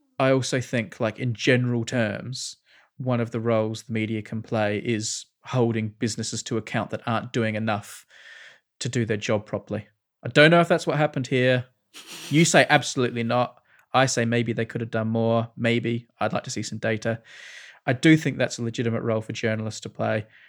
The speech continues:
I don't think the Times should be beating their chest about investigations. I think this is trivial, what they've done. They've just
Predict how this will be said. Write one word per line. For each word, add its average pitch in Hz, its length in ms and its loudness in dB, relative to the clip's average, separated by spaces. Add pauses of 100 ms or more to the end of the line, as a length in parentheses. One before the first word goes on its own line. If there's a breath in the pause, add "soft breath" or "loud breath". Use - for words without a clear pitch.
(140 soft breath)
I 131 120 4
don't 147 320 6
think - 280 -2
the 131 80 -6
Times 117 380 0
should - 180 -6
be 110 80 -4
beating 113 380 -2
their 110 140 -4
chest - 280 -4
about 110 300 -4
investigations. 113 1040 -4
I 131 40 -10
think 120 180 -8
this 117 140 -8
is 107 200 -10 (440)
trivial, 113 480 2
what 117 200 -10
they've 104 180 -4
done. 110 360 -2
They've 110 160 -2
just - 320 -6